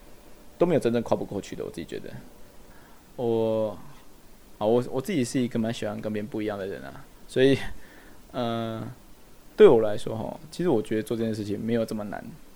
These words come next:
所以每个人都会跟我讲说，“哦，你们做这好辛苦啊。”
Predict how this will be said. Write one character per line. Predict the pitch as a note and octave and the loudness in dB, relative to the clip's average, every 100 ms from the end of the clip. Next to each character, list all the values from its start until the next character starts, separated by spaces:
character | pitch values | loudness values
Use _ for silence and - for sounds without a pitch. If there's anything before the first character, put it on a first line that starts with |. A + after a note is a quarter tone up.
| - | -4
所 | E3+ | 2
以 | D3+ | 4
每 | |
个 | A#2+ | 6
人 | A#2 | 6
都 | B2+ | 6
会 | |
跟 | B2+ | 6
我 | A#2+ A2+ | 2 2
讲 | A2 | -2
说 | G#2+ A2 A2 A#2+ - - - - - - | 0 2 2 0 -6 -14 -18 -20 -14 0
，“哦， | A#2+ | 2
你 | |
们 | A2+ | 2
做 | B2+ | 2
这 | C3 | 4
好 | A#2+ | 2
辛 | G2+ A2+ | 0 -4
苦 | A2 | -4
啊。” | - | -6